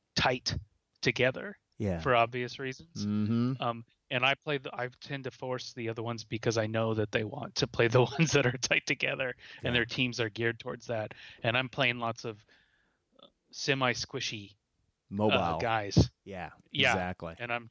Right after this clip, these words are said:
Speaker 1: I'm trying to stay <laughs> away.
Speaker 2: Mm-hmm. Well,
Speaker 1: Like
Speaker 2: that's cool. Well,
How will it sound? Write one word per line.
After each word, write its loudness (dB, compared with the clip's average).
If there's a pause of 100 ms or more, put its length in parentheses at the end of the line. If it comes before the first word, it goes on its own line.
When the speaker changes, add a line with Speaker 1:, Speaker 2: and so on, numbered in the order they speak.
(140)
Speaker 1:
I'm -8
trying -2
to -10
stay 2
<laughs> -2
away. -2 (300)
Speaker 2:
Mm-hmm. 4 (840)
Well, 8
Speaker 1:
Like 4
Speaker 2:
that's 8
cool. 0
Well, 8